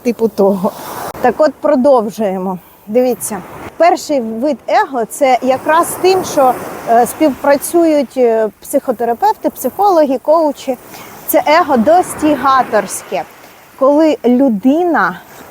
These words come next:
заради того, щоб їй давали багато енергії, любої енергії, енергії любві,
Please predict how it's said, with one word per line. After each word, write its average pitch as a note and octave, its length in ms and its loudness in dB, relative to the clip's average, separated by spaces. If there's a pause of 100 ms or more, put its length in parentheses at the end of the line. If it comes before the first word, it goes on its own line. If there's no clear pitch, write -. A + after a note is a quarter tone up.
(120)
заради C4 760 2 (100)
того, C#4 500 2 (400)
щоб B3+ 300 2
їй D#4+ 260 4
давали C#4 600 2
багато B3 580 2
енергії, A3+ 840 -2 (340)
любої C4 480 4
енергії, F#3+ 540 -2
енергії C4 500 -2
любві, B3 840 0